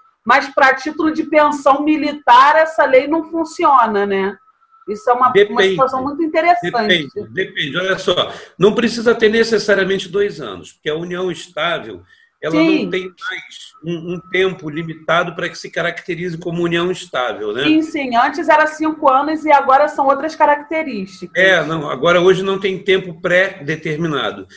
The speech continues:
Speaker 2: Desde que seja uma união, como você acaba de dizer, estável
Speaker 1: Uhum.
Speaker 2: e que seja, é, caracterizada com fins de formar uma família, ainda que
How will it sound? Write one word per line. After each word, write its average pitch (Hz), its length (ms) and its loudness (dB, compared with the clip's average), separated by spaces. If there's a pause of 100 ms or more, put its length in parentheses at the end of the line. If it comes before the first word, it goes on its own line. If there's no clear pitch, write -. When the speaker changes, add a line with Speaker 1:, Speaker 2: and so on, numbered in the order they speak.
(240)
Speaker 2:
Desde 196 380 2
que 208 140 -6
seja 160 340 -4
uma 165 140 -2
união, 160 380 0
como 170 220 -8
você 156 240 -4
acaba 151 300 -2
de 139 60 -8
dizer, 139 340 -6 (140)
estável 127 1120 -4
Speaker 1:
Uhum. 262 440 -8
Speaker 2:
e 170 60 -14
que - 320 -20
seja, 190 680 0
é, 139 460 -2
caracterizada 170 1040 -2
com 175 240 -12
fins 190 420 -6
de 180 120 -8
formar 170 800 -4
uma 165 240 -6
família, 147 560 -6 (340)
ainda 147 280 -10
que 165 140 -18